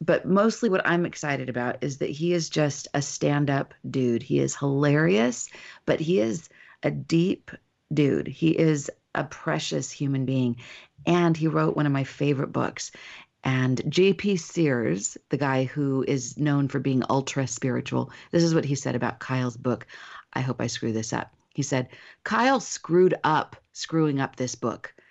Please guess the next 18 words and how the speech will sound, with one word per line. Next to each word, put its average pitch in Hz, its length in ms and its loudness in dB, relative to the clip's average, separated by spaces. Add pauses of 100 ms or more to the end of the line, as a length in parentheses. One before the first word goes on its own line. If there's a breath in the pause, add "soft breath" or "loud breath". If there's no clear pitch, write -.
(140 soft breath)
because 226 280 4
it's 247 180 -2
a 277 60 2
phenomenal 160 800 2
source - 500 -6
of - 240 -6
power 139 440 0
for 120 180 -4
transformation. 143 1000 0 (380 loud breath)
My 214 160 2
condolences, 120 720 0
Kyle." 117 420 -4 (600 loud breath)
So 214 340 4
here 226 240 2
we 233 80 2
go. 156 240 2
Kyle, 202 400 0
without 190 500 -4